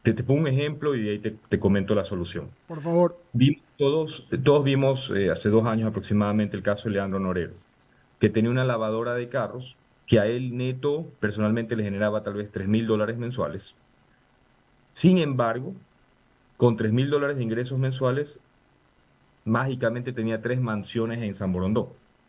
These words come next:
Speaker 1: ¿Cómo es eso posible? ¿Cómo es, cómo es que nadie se haya dado cuenta, no haya podido darse cuenta de eso? Entonces, aquí vamos con el tema de integración de inteligencia. De, de un punto de vista técnico no es para nada difícil,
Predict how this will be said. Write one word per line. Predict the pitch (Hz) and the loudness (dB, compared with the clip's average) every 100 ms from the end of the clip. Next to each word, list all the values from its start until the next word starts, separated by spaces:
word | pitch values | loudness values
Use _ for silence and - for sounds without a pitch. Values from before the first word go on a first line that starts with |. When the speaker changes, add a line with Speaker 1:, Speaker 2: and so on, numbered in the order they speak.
| _ _ _ _ | _ _ _ _
Speaker 1:
¿Cómo | - 135 147 | 4 4 4
es | 139 | -2
eso | 135 127 | -4 -6
posible? | 107 - 156 139 - _ | -6 -2 -4 -4 -10 _
¿Cómo | 135 135 | 2 4
es, | 139 135 | 2 -2
cómo | - 143 | -2 -2
es | 151 | 0
que | 123 | 0
nadie | 127 135 | 0 -2
se | 127 | -2
haya | 127 | 0
dado | 120 123 | 0 -2
cuenta, | 127 120 120 101 69 - | -4 -2 -2 -2 -6 -6
no | 101 107 | -2 2
haya | 123 123 | 2 2
podido | 123 120 | 0 -2
darse | 117 - | -2 -4
cuenta | 113 107 104 | -6 -4 -2
de | 110 | -4
eso? | 107 - _ _ _ _ _ _ _ _ | -4 -12 _ _ _ _ _ _ _ _
Entonces, | 127 110 | -6 -2
aquí | 117 | 2
vamos | 175 185 180 | 2 0 -4
con | 127 | -6
el | 110 | -4
tema | 120 127 | -4 -4
de | |
integración | 113 107 98 - 104 | -4 -4 -4 -4 -4
de | |
inteligencia. | 95 98 90 90 87 - _ _ _ _ _ _ _ _ - - - _ _ _ | -2 -2 -2 -4 -6 -14 _ _ _ _ _ _ _ _ -20 -20 -20 _ _ _
De, | 165 131 | 0 4
de | 151 | 2
un | 139 | 4
punto | 175 156 | 2 2
de | |
vista | 160 143 | 0 0
técnico | 147 156 147 131 | 0 -4 -2 0
no | |
es | 120 127 | -2 -2
para | 110 104 | -2 0
nada | 107 104 | -2 -4
difícil, | 104 107 87 - | -4 -8 -8 -10